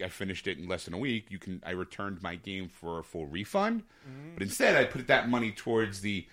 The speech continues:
Speaker 1: Saints Row four Gat Out of Hell combo for the P S four.
Speaker 2: All right.
Speaker 1: So my review's kinda, like, on both games, 'cause it actually is two separate games. Saints Row four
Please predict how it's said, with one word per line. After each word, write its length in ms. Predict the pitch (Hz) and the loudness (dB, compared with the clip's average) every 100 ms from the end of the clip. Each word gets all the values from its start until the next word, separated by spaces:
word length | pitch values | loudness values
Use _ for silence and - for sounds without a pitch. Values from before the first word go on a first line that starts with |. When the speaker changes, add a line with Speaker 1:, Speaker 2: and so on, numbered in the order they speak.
| - _ | -20 _
Speaker 1:
Saints 360 | - 160 151 - | 0 2 4 6
Row 140 | 147 | 6
four 400 | 135 151 147 123 | 6 6 8 8
Gat 320 | 113 135 127 - | 8 6 6 8
Out 140 | 120 | 4
of 140 | 107 | 4
Hell 560 | - 131 123 107 98 - - - _ _ - | 4 8 10 8 6 0 -18 -20 _ _ 4
combo 500 | 135 185 127 107 104 | 8 10 10 8 8
for 100 | 123 | 4
the 60 | 101 | 2
P 140 | - | 6
S 100 | 104 | 6
four. 260 | - 208 - - 143 | 6 4 4 -4 -6
Speaker 2:
All 60 | |
right. 360 | 170 269 311 - - - - _ _ _ _ _ - | -2 0 0 -2 -10 -20 -20 _ _ _ _ _ 0
Speaker 1:
So 460 | - 156 151 131 - - - - - | 8 12 12 10 2 -14 -20 -20 -6
my 120 | - 160 | 6 8
review's 580 | 160 156 247 311 285 | 8 8 8 8 6
kinda, 720 | - 233 247 262 240 233 208 190 | 6 6 8 10 10 8 6 4
like, 160 | 165 160 | 2 4
on 80 | 160 | 6
both 300 | 139 151 156 | 8 8 6
games, 260 | 214 220 - | 6 6 4
'cause 200 | 139 123 | 2 4
it 80 | |
actually 360 | 127 170 - 160 | 6 6 8 8
is 140 | 165 - | 8 6
two 340 | - 185 175 | 6 8 8
separate 340 | - 151 147 123 | 8 6 6 4
games. 380 | 131 67 - - - _ _ _ | 4 2 -6 -14 -18 _ _ _
Saints 280 | - 139 139 | 4 6 10
Row 100 | 180 | 10
four 460 | - 131 117 107 | 10 10 10 8